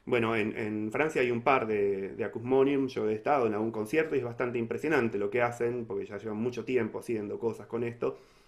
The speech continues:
y es, es bastante interesante, eh, lo que pasa con las sutilezas, eh, del sonido, ¿no? En esto de tener, de contar con cincuenta parlantes con timbres distintos. Bueno, vuelvo a la obra de Parmigiani, es una obra vieja, <clears throat> es un fragmento en realidad de una obra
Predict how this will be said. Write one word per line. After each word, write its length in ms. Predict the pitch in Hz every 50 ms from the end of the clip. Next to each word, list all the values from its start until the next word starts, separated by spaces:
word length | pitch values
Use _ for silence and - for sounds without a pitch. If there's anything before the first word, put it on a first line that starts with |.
| _ -
y 140 | 127 123
es, 180 | 113 117 117 -
es 280 | - - 113 113 117 117
bastante 300 | 117 113 135 143 151 139
interesante, 800 | 135 135 120 117 113 131 123 123 127 117 120 117 110 104 104 - - - _ _ - - - _ -
eh, 220 | 139 127 104 113 113
lo 100 | 110 107
que 120 | - -
pasa 280 | - 139 135 - 135 127
con 140 | 120 120
las 140 | 113 107 -
sutilezas, 760 | 113 107 113 113 117 123 123 - 123 117 113 113 113 - - -
eh, 360 | 120 110 101 101 98 98 95 98
del 160 | 110 104 104
sonido, 520 | 101 - 110 127 135 123 113 107 98 95
¿no? 260 | 101 107 110 113 120 113
En 240 | 104 95 98 98
esto 220 | 107 101 - 104 101
de 80 | 101
tener, 420 | 101 - - 107 104 107 104 101 - - - - - - -
de 100 | 104 101
contar 320 | 107 107 104 104 110 117
con 140 | 117 110 110
cincuenta 440 | - 107 107 107 117 117 113 113 110
parlantes 360 | 113 104 107 113 113 113 -
con 160 | 101 101 104
timbres 240 | 110 107 107 107 98
distintos. 560 | 101 - - 113 101 101 98 - - - - - - - - - - - - - - -
Bueno, 280 | - 143 127 170 185 - -
vuelvo 260 | 165 190 208 226 226
a 40 | 170
la 120 | 160 160
obra 160 | 170 165 156
de 60 | 135 127
Parmigiani, 580 | - 127 123 127 117 - 139 123 113 113 120
es 100 | 139 -
una 140 | 165 156 151
obra 140 | 151 - -
vieja, 500 | - 175 185 175 - - 175 202 202 - - - - - - - -
<clears throat> 520 | - 220 208 - - - 226 - 117 - -
es 120 | 139 -
un 120 | 160 151 139
fragmento 460 | 147 135 139 185 202 185 156 131 135
en 60 | 120
realidad 240 | 120 127 135 131 127
de 60 | 135
una 200 | 135 135 135 143
obra 380 | 151 156 170 175 185 - -